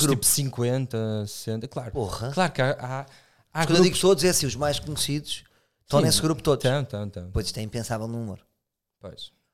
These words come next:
Speaker 2: Percebes?
Speaker 1: calhar os mais velhos não estão, imagina,
Speaker 2: Não existe
Speaker 1: não
Speaker 2: um gru-, não, olha,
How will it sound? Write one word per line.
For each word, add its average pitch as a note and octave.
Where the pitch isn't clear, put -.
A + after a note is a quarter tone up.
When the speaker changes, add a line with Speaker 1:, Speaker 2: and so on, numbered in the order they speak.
Speaker 2:
Percebes? -
Speaker 1:
calhar A#2
os A#2
mais B2+
velhos C3
não D3+
estão, D3+
imagina, A2
Speaker 2:
Não C#3
existe A2
Speaker 1:
não -
Speaker 2:
um -
gru-, E3
não, D3+
olha, B2